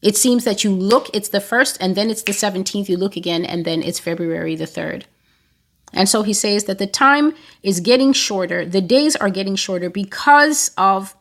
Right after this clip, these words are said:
manipulation of this cern thing. And as a result of that, the time we end up with will have to be the time that we make.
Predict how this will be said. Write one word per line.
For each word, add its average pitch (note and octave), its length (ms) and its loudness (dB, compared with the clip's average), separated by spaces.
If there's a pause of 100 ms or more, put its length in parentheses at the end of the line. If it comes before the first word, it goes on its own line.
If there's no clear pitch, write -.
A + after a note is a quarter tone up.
(360)
manipulation A#3 1000 4
of F#3+ 180 -2
this G3+ 160 0
cern A#3 380 0
thing. F#3 360 -4 (220)
And A#3 240 2
as A3+ 220 4
a A3+ 80 0
result A3+ 640 2
of F#3 120 -6
that, D3+ 400 -8 (720)
the G#3 120 4
time D#4 400 4
we D4 140 0
end C4 220 2
up G#3+ 160 -6
with G3 180 -8
will E3+ 140 -6
have - 280 -6
to F3+ 100 -8
be E3 120 -8
the D#3+ 100 -12
time D#3 320 -6
that D3+ 180 -6
we F3 120 -2
make. D#3+ 460 -4